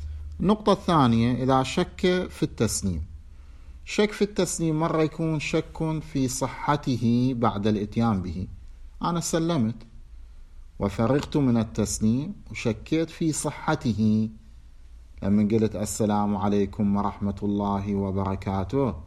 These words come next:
قلت: "السلام عليكم"، لو مثلًا، آه، لحنت، لحنت، ما، ما قلتها بالشكل الصحيح، فشكيت في صحته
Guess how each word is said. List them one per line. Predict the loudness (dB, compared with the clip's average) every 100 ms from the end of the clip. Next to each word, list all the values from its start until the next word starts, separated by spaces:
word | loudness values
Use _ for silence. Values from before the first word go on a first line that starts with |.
| -16 -18 -20 -20 -20 -20 -8 2
قلت: | 4 4
"السلام | 0 -2 0 2 4 2
عليكم"، | 2 2 2 2 0 0 0 0 -2 -8 -14 -20 -20 -20 -20 -20 -18 -6
لو | 0 2
مثلًا، | 2 2 0 0 2 0 0 -4 -6
آه، | -4 -2
لحنت، | 0 0 2 4 2 0 -8 -18 -18 -18 -20 -18
لحنت، | -8 0 2 0 -2 -4
ما، | -2 -2
ما | -4 -6 -6 -4 -2 0
قلتها | 2 0 -2 -6
بالشكل | -6 -6 -6
الصحيح، | -8 -8 -8 -10 -12 -14 -18 -20 -20 -20 -20 -20 -20 -20 -20 -8
فشكيت | -2 0 0 2 2 2
في | -2
صحته | -2 -4 -4 -2 -2 -4